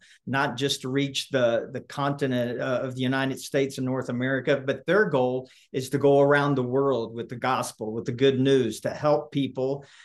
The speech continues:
to make sense of making money, to make a difference, Karen. And so it's been a big impact, what you've been involved in in South Africa, that reaches all the way up to the northern part of Af-, Africa. And so, uh, this is a great time for people that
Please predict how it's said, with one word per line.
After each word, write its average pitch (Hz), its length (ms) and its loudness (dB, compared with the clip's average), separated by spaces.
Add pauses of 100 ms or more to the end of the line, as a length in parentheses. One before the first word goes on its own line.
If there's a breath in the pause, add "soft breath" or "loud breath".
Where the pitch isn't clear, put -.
(140 loud breath)
to 131 100 -2
make 135 260 0
sense 139 360 -2
of 135 60 0
making 131 300 0
money, 123 280 -2
to 123 100 -4
make 117 220 -2
a 123 40 -8
difference, 117 500 -6
Karen. 113 400 -4
And 110 200 -4
so 127 200 0
it's 120 120 0
been 135 200 4
a 131 120 0
big 151 280 2
impact, 160 680 -2
what 135 240 -4
you've 139 160 -6
been 151 200 2
involved 147 420 0
in 151 220 0
in 123 120 -6
South 131 340 -4
Africa, 147 580 -2 (260 soft breath)
that 123 120 -6
reaches 139 440 -2
all 143 320 6
the 143 80 2
way 143 220 6
up 143 160 0
to 143 80 -4
the 131 120 -2
northern 139 440 -2
part 147 260 -2
of 117 140 -4
Af-, 110 280 -10 (160)
Africa. 120 520 -4
And 113 160 -4
so, 131 340 0 (340 loud breath)
uh, 123 440 -4
this 190 240 2
is 196 100 4
a 202 60 6
great 196 340 4
time 190 340 2
for 139 260 -4
people 160 360 -2
that 139 280 2